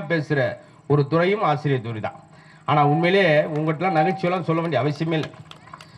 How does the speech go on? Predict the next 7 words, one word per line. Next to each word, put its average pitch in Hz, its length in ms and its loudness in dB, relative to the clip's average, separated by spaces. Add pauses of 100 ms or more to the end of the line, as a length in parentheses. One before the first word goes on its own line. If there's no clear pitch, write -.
(140)
வாத்தியார் 220 500 2
அந்த 170 200 -2
பசங்க 240 360 2
படுத்துற 175 300 0 (100)
பாடு 202 320 2
பார்த்தாலே 180 400 0
போதும். 120 320 -14